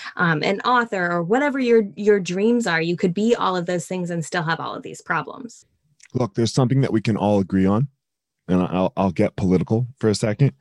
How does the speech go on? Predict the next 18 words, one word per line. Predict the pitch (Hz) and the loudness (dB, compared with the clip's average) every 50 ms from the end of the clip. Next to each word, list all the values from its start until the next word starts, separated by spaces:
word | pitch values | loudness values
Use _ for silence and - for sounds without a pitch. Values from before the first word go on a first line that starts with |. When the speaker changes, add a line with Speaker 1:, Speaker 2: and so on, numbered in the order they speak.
| - - - - - - - - - _ _ _ _ _ _ _ _ _ - | -14 -20 -20 -20 -20 -20 -20 -20 -20 _ _ _ _ _ _ _ _ _ -2
Speaker 2:
Um, | 95 95 92 90 87 80 67 90 | 0 0 2 2 0 0 -2 -2
vote | 95 110 110 120 - - | -2 0 0 0 2 2
him, | 127 127 120 117 113 95 | 2 2 2 0 -2 0
voted | 98 110 120 131 131 127 | 2 2 2 2 0 0
for | - 139 | 0 0
him, | 123 131 135 127 110 | 2 2 2 2 2
not | 101 104 107 - - - | 0 0 0 -2 -4 -4
for, | - 110 101 | -6 -6 -2
not | 92 90 110 117 117 78 104 | 0 0 2 2 2 0 0
voted | 120 123 131 135 135 | 0 2 2 0 -2
for | 135 135 | 0 2
him. | 135 143 147 131 | 2 2 2 0
Trump | - - 123 123 123 | 0 0 0 2 2
is | 175 151 107 | 2 0 0
a | 90 | -2
piece | - _ - - 139 127 - - | -2 _ 0 2 2 2 2 2
of | 92 - | 0 -2
shit | - - 113 101 - | 0 2 2 0 0